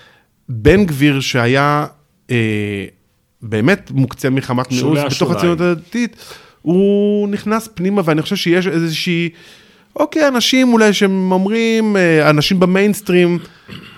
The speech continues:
Speaker 1: תראה, אנשים במיינסטרים הצביעו ל-, לציונות הדתית, עם בן גביר. בצ-, בקיבוצים הדתיים,
Speaker 2: נכון.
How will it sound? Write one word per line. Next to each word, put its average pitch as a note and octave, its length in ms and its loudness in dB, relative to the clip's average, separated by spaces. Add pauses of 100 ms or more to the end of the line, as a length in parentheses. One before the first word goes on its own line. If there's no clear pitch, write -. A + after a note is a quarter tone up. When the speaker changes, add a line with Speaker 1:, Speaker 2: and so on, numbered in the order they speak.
(180)
Speaker 1:
תראה, F#3+ 160 -4
אנשים D#3+ 240 0
במיינסטרים G#3 420 -2
הצביעו F#3+ 360 -4
ל-, C3 240 0 (120)
לציונות A2 360 -4
הדתית, G2 320 -10
עם F3 200 0
בן C3 160 0
גביר. G2+ 180 -10 (560)
בצ-, C3 260 -4
בקיבוצים C#3+ 480 0
הדתיים, C#3+ 480 0
Speaker 2:
נכון. F2 300 -12